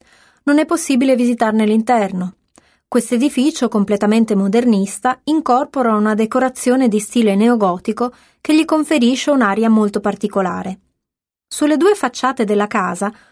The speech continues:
possiamo osservare cambiamenti significativi nella decorazione, secondo il piano da cui si osserva.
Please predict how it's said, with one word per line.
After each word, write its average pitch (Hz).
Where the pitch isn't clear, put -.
possiamo 302
osservare 240
cambiamenti 233
significativi 226
nella 202
decorazione, 202
secondo 247
il 285
piano 214
da 208
cui 214
si 208
osserva. 190